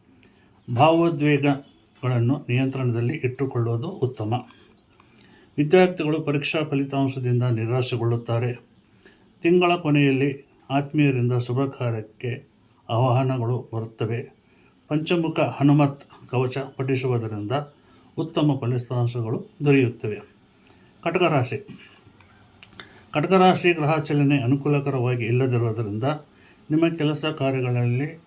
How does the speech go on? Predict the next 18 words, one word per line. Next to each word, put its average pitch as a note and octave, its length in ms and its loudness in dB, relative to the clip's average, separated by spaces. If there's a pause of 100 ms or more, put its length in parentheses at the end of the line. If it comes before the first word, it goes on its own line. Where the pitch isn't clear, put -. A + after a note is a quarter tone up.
(120)
ಅಡಚಣೆಯನ್ನು C3+ 600 0
ಕಾಣುತ್ತೀರಿ. A#2 720 -2 (600)
ಆರ್ಥಿಕ E3 340 2
ತೊಂದರೆಗಳನ್ನು C#3 640 2
ಸಹ C3+ 340 -4 (120)
ಪಡೆಯುತ್ತೀರಿ. A#2+ 600 0 (640)
ಪ್ರತಿಯೊಂದು E3+ 460 4
ಸಣ್ಣ D#3 300 0
ವಿಷಯಕ್ಕೂ C#3+ 440 -2
ಚಿಂತಿತರಾಗುತ್ತೀರಿ. C3 1160 -4 (680)
ಬಾಲ್ಯದ D#3+ 360 4
ಸ್ನೇಹಿತರೊಂದಿಗೆ C3+ 840 0
ವಿವಾದಗಳು B2+ 800 -2
ಇರುತ್ತವೆ. A#2+ 580 -6 (460)
ಹಣಕಾಸಿನ D#3 600 0
ಸಹಾಯ C#3+ 380 0
ಸಿಗದೆ B2+ 400 -4
ತೊಂದರೆಗಳನ್ನು A#2+ 960 -2